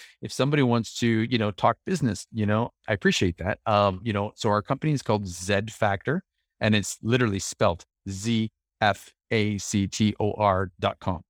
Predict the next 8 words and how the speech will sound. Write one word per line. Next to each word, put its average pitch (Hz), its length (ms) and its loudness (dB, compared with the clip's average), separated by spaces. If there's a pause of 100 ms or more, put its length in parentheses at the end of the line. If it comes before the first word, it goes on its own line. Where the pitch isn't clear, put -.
Z 107 160 -2
Factor. - 460 -6 (460)
And, 92 300 0
uh, 98 120 4
Z 117 140 0
Factor 123 240 0
stands 110 220 -2
for 104 240 -2